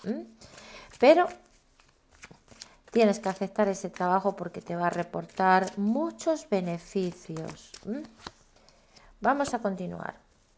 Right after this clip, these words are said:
Tenemos un diez de copas, un dos de oros y tenemos el as de oros. Bueno, pues mira, arrancamos con unas cartas muy bonitas, unas cartas muy buenas,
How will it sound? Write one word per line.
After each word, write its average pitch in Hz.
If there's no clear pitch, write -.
Tenemos 190
un 302
diez 294
de 165
copas, 180
un 190
dos 214
de 170
oros 185
y 175
tenemos 185
el 185
as 160
de 160
oros. 156
Bueno, 285
pues 190
mira, 185
arrancamos 185
con 185
unas 185
cartas 196
muy 196
bonitas, 196
unas 170
cartas 180
muy 190
buenas, 190